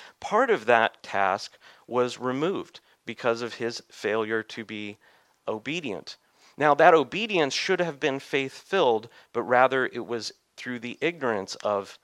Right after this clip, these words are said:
disobedience. That is, he did not call to mind the promises of God, but rather he rebelled against them. Instead of cultivating a garden, he now fights against thorns and thistles. This is the curse which has come upon the whole creation.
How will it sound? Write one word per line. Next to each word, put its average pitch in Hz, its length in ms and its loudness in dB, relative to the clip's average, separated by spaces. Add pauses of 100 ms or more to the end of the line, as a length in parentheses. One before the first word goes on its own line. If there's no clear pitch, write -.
(540)
disobedience. 98 720 -6
That 139 180 4
is, 160 160 0
he 160 160 -10
did 160 140 -6
not 170 200 4
call 170 260 -2
to - 140 -8
mind 147 320 -2
the 104 40 -8
promises 151 520 -4
of 139 100 -16
God, 147 320 -6 (440)
but 117 100 -8
rather 123 560 4
he - 180 -14
rebelled 113 380 -2
against 113 340 -4
them. 85 220 -12 (340)
Instead 180 300 4
of 160 100 -2
cultivating 165 600 2
a 123 40 0
garden, 143 380 2
he 156 180 -8
now 143 320 2 (200)
fights 113 320 -2
against 120 340 -6
thorns 104 360 -4
and 120 120 -10
thistles. - 460 -6 (260)
This 135 200 -4
is 143 120 -8
the 151 120 -2
curse 107 440 -4
which 107 140 -8
has 107 120 -8
come 107 220 -6
upon 104 320 -2
the 101 80 -4
whole 98 260 -8
creation. 117 580 -8